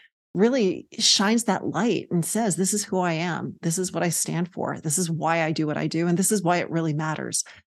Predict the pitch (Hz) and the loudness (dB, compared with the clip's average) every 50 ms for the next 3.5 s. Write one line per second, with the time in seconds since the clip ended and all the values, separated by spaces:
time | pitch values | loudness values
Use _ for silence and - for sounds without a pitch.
0 | _ _ - - 156 160 175 175 185 - - - 175 - - 160 - 165 160 151 | _ _ -4 -2 2 4 4 4 4 0 0 -2 -2 -2 0 0 0 0 0 0
1 | 156 - - 151 - 160 156 147 - - - 151 160 165 156 160 165 - - 156 | 0 0 0 0 0 -2 -2 -4 -6 -6 -2 2 2 2 2 2 -4 -6 -6 -6
2 | 160 - - 147 - - - - 160 - 139 - - - 160 - 151 175 160 - | -6 -6 -8 -10 -10 -6 -6 -6 -4 -2 -4 -2 -2 -2 0 0 2 0 0 -2
3 | _ - 180 170 170 160 170 151 - | _ 2 2 4 4 2 2 2 0